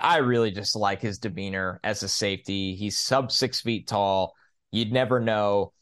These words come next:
Physical run defender, plays fast downhill, just an edge to his game. He loves running around and kinda being the tough guy in the room.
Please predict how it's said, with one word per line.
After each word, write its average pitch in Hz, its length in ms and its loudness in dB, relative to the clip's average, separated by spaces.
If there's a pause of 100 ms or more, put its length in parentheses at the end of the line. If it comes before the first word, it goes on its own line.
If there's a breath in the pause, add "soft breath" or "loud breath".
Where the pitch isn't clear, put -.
(280)
Physical 151 440 4
run 127 220 4
defender, 120 460 2
plays 127 340 2
fast 123 400 2
downhill, 104 720 0
just 156 240 -2
an 165 100 2
edge 117 360 0
to 131 140 2
his 104 200 -2
game. 110 420 -2
He 107 140 -6
loves 123 340 2
running 127 240 2
around 110 440 0
and 107 80 -4
kinda 117 240 0
being 113 180 0
the 104 80 -4
tough 110 300 -2
guy 110 240 2
in 104 80 -4
the 95 80 -4
room. 104 420 -4